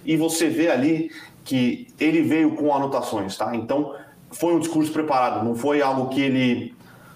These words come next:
decidiu de última hora. Então, é algo que realmente já está, ah, sendo discutido pelos principais, pelos principais diretores do fed.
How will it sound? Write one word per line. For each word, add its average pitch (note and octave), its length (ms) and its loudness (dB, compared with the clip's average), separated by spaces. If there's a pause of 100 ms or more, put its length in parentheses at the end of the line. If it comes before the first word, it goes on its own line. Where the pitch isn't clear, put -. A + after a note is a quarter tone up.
(340)
decidiu C#3+ 380 0
de C#3 60 0
última C#3 200 -2
hora. A2 300 0
Então, E3 440 -2 (120)
é C3 100 0
algo C#3+ 280 2
que D#3 100 -2
realmente C#3 720 -2 (200)
já B2+ 300 0
está, C3+ 720 -4
ah, A2+ 920 0 (340)
sendo D#3+ 600 0
discutido E3 680 -2
pelos C3+ 220 -2
principais, C3+ 720 -4 (1400)
pelos C#3 220 0
principais C#3 420 0
diretores C3+ 340 0
do A#2 60 -2
fed. D#3 580 2